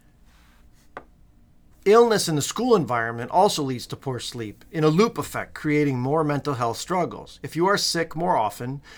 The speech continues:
you will have a more depressed and anxious mood in general. You're, you, you know, you will struggle more with day-to-day activities,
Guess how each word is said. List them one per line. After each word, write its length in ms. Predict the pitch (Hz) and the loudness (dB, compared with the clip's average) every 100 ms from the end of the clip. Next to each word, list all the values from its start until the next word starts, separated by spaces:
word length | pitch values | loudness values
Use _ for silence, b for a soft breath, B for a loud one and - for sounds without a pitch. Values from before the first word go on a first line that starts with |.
| B B | B B
you 100 | 160 | 0
will 100 | 139 | 2
have 180 | 147 | 2
a 60 | 135 | 2
more 240 | 139 160 | 4 4
depressed 460 | 180 175 - 147 - | 2 -2 0 0 0
and 100 | 131 | -4
anxious 320 | 127 - 135 | -4 -8 -8
mood 220 | 127 120 | -6 -6
in 140 | 117 135 | -4 -2
general. 420 | 175 151 101 - _ B B B B | -2 -2 -6 -12 _ B B B B
You're, 540 | 143 175 185 170 - _ _ - | 4 4 4 0 -4 _ _ -12
you, 220 | 151 156 | -2 -2
you 120 | 165 | 0
know, 120 | 160 | 0
you 180 | 147 170 | 0 0
will 300 | 156 190 220 | 6 10 10
struggle 560 | - - 202 180 135 143 | 6 0 4 6 4 0
more 320 | 139 143 147 | 0 0 2
with 220 | 165 117 | 0 -2
day-to-day 420 | 127 127 131 120 | -2 -2 -2 -4
activities, 680 | 120 - 170 131 92 80 - | -4 -2 -2 -2 -8 -16 -20